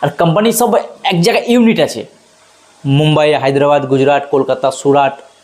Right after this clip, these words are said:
যেখানেই হোক সবার একটা ইউনিট রয়েছে। তো আজকে আপনি যদি সুরাটে আছেন, আমরা সুরাটে রয়েছি, তো আজকে আমরা সবাই মিলে কাকে উন্নতি করছি? একটা কোম্পানিকে উন্নতি করছি না, আমরা সবাই মিলে পশ্চিমবঙ্গ থেকে এসে, আমরা লাখো করোড়ো বাঙালি, আমরা গুজরাটের সুরাট শহরে এসে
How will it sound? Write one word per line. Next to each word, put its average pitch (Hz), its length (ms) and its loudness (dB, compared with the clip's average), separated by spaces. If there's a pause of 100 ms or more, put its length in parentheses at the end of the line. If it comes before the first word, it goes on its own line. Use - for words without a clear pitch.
(120)
যেখানেই 196 400 0
হোক 117 180 -4 (340)
সবার 175 260 0
একটা 175 160 -4 (160)
ইউনিট 170 420 0
রয়েছে। 110 240 -4 (260)
তো - 60 0
আজকে 214 360 0
আপনি 170 280 -2
যদি 185 140 2
সুরাটে 180 340 2
আছেন, 175 200 -2
আমরা 165 220 2
সুরাটে 165 260 0
রয়েছি, 151 280 2 (260)
তো - 80 0
আজকে 185 160 0
আমরা 220 140 0
সবাই 262 480 0
মিলে 269 160 2
কাকে 226 220 0
উন্নতি 220 260 2
করছি? 147 300 -4 (220)
একটা 190 240 -4
কোম্পানিকে 220 420 0
উন্নতি 208 260 2
করছি 147 220 -2
না, 120 60 0
আমরা 135 140 0
সবাই 262 520 2
মিলে 185 400 0 (320)
পশ্চিমবঙ্গ 240 720 2
থেকে 233 280 -2
এসে, 175 400 2
আমরা 139 200 0
লাখো 139 340 0
করোড়ো 185 320 2
বাঙালি, 147 520 0 (320)
আমরা 165 240 0
গুজরাটের 151 460 0
সুরাট 190 440 -2
শহরে 196 320 2
এসে 156 320 0